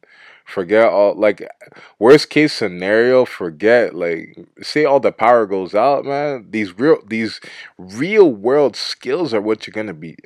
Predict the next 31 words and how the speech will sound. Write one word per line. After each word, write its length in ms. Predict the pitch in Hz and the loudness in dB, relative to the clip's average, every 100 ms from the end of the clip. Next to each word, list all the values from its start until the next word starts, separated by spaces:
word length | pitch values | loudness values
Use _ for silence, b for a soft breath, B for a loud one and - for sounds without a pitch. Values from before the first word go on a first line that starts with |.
| - - | -20 -12
are 100 | 95 | -8
what 220 | 98 101 | -6 -8
you're 120 | 104 95 | -10 -12
gonna 140 | 76 | -12
need, 380 | 76 90 92 80 | -14 -12 -12 -14
man. 360 | 78 78 76 _ _ _ _ _ b b b b b - | -16 -18 -18 _ _ _ _ _ b b b b b -20
Become 400 | 85 - 135 156 | -20 -10 -6 -6
a 60 | 113 | -6
mi-, 180 | 98 - 62 | -10 -14 -12
I'm, 160 | - | -12
I'm 120 | - 214 | -12 -6
trying 160 | 226 | -6
to 60 | 202 | -6
become 120 | 214 | -12
a 80 | 139 | -12
million, 420 | 95 104 - - | -14 -14 -12 -14
a, 300 | 90 - - | -14 -14 -14
a 20 | - | -18
freaking 540 | - 117 - 101 85 | -18 -18 -14 -16 -14
millionaire, 420 | 107 131 139 143 | -10 -10 -8 -10
so, 360 | - - 110 - | -10 -14 -16 -20
centimillionaire, 920 | 107 - - 143 156 147 139 143 143 135 | -18 -12 -12 -12 -12 -8 -8 -8 -8 -8
so 120 | 107 | -8
I 80 | 117 | -8
can 140 | 147 | -10
just 160 | 120 95 | -12 -8
live 160 | 104 | -6
on 120 | 101 76 | -6 -12
the 60 | |
farm, 640 | - - - 95 95 82 71 | -18 -16 -8 -6 -6 -10 -12
bro. 260 | 76 76 | -14 -14